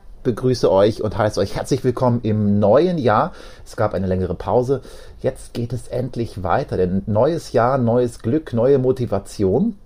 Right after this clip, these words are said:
Keine Ahnung, ob das wirklich so ist oder ob das nur Vorsätze sind, die nach ein paar Wochen schon wieder vorbei sind. Aber ich versuche es, für euch regelmäßig, mindestens alle zwei Wochen,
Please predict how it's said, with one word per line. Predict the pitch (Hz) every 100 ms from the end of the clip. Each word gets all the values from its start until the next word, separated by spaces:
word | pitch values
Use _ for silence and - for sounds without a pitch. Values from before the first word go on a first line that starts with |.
| -
Keine | - 90 90
Ahnung, | - 98 107 101
ob | 107
das | 127 -
wirklich | 117 151 190 -
so | 131
ist | 156 -
oder | 113 -
ob | -
das | - -
nur | 113
Vorsätze | 110 110 107 98
sind, | 104 101
die | 104
nach | 95 -
ein | 101 101
paar | - 98 104
Wochen | 117 113 120
schon | 107 123 120
wieder | 123 127
vorbei | 131 127 127 160
sind. | 170 -
Aber | - 175 151 - - -
ich | 156 160 - -
versuche | 175 139 147 170 151
es, | 95 95 - - -
für | 170
euch | - - -
regelmäßig, | 135 185 165 135 120 117 -
mindestens | 160 160 - -
alle | 117 170 165
zwei | - 131
Wochen, | 127 135 143